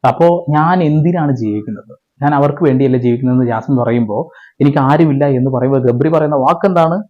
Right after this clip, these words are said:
"ഞാനുണ്ട് കൂടെ, ഇവിടെ നിന്ന് പുറത്തിറങ്ങിയാലും ഞാനുണ്ട് കൂടെ." അപ്പൊ ഇതിൽ നിന്നൊക്കെ നമ്മൾ മനസ്സിലാക്കേണ്ടത്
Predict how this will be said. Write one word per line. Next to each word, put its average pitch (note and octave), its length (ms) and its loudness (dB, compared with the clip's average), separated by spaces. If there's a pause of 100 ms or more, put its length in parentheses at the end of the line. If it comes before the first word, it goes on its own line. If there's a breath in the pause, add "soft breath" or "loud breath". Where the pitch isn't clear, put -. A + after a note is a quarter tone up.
"ഞാനുണ്ട് A#2+ 580 0
കൂടെ, G2+ 520 -6 (640)
ഇവിടെ C#3 220 2
നിന്ന് E3 200 0
പുറത്തിറങ്ങിയാലും D#3 680 0
ഞാനുണ്ട് C#3+ 380 2
കൂടെ." G#2 240 -10 (460)
അപ്പൊ C4 120 2
ഇതിൽ B3+ 220 6
നിന്നൊക്കെ A#3 360 6
നമ്മൾ E3 260 4
മനസ്സിലാക്കേണ്ടത് C3+ 760 0